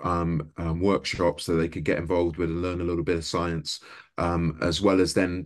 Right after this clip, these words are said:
walk around the grounds and just kind of understand that this potentially could be a route for them in the future. Um, so we wrapped up quite a few things in that, um, in that event, but, but yeah, it was a really unique opportunity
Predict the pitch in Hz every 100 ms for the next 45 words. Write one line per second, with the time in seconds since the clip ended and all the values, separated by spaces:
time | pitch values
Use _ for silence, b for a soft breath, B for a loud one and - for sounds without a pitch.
0 | - 104 107 101 101 98 95 107 104 90
1 | 85 80 82 90 80 92 87 98 90 90
2 | 101 95 87 - 98 - - 78 104 104
3 | - 92 82 92 90 87 95 - 92 98
4 | 95 85 78 92 - 85 78 B B B
5 | - 87 87 76 B B - 104 107 113
6 | 127 - 135 - 95 101 131 113 139 117
7 | 95 87 85 - - 85 85 85 85 78
8 | 85 85 80 82 82 78 76 87 90 -
9 | 78 - 95 87 95 87 82 82 95 95
10 | 95 104 92 92 98 92 92 92 95 95
11 | 90 - 80 - 95 85 - 82 82